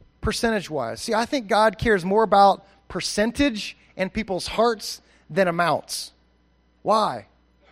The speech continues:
Because it, it, it's, it's what, it's what, it's where our hearts are at.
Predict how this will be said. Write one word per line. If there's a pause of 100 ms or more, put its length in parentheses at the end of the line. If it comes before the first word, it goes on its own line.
(460)
Because
it,
it,
it's,
it's
what, (180)
it's
what, (260)
it's
where
our
hearts
are
at.